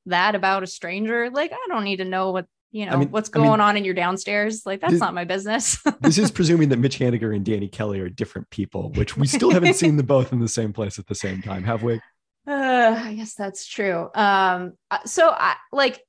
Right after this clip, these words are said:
Speaker 1: when Mitch is healthy, we have seen Mitch be fantastic.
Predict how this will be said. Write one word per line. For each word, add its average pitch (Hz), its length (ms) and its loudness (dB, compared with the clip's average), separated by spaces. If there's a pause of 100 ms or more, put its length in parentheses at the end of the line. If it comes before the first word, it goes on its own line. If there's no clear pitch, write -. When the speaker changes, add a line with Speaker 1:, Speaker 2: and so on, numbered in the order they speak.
(100)
Speaker 1:
when 285 300 -4
Mitch 381 240 -4
is 285 160 -6
healthy, 226 800 -4
we 247 220 -2
have 269 100 -4
seen 247 320 -4
Mitch 226 260 -6
be 226 140 -6
fantastic. 214 760 -8